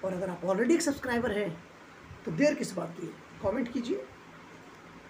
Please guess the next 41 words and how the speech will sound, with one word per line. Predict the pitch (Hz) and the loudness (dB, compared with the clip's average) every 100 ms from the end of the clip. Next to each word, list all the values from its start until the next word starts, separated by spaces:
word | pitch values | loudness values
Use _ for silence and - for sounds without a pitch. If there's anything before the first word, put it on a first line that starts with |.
| - - - - - - - | -18 -18 -14 -14 -14 -16 2
Comment | 220 233 240 | 6 6 6
कीजिए, | 254 208 240 - - - - - | 0 0 0 -2 -10 -18 -18 -4
कोई | 262 | 0
question | 196 214 - 214 | 4 4 4 2
है | 214 | 2
तो | |
पूछिए। | 233 202 233 254 - - - | 2 0 2 0 0 -8 0
मैं | 208 | 4
कोशिश | 220 233 320 | 6 6 4
करता | 311 - | 2 4
हूँ | 240 | 4
कि | 240 | 6
हर | 220 | 2
comment | 214 202 208 | 2 2 2
का | 214 | 0
मैं | 208 | 2
जवाब | 196 202 185 | 4 4 4
दूँ। | 220 - - - | 0 -2 -8 -10
अगर | 208 190 | -4 0
बहुत | 175 226 269 185 | 4 6 6 8
ज़्यादा | 214 214 220 | 8 10 10
लंबा | 214 208 220 214 | 8 6 6 6
चौड़ा | 214 214 214 202 - - - - - - | 6 4 4 2 -4 -16 -16 -18 -8 -2
मुझे | 190 202 | 2 6
जवाब | 190 202 196 | 10 8 8
नहीं | 190 | 6
देने | 233 208 208 | 8 8 8
की | |
आवश्यकता | 208 175 170 - | 4 4 -2 0
है | 190 | 0
तो | 180 | 2
मैं | 180 165 | 0 8
दे | 240 | 8
देता | 226 214 | 8 6
हूँ, | 196 220 - - - - 240 | 0 -2 -6 -14 -18 -4 0
लंबा | 247 247 | 4 4
चौड़ा | 233 220 | 6 8
होता | 202 202 | 8 4
है | 202 | 2
तो | 202 | 2
फिर | 214 202 | 2 2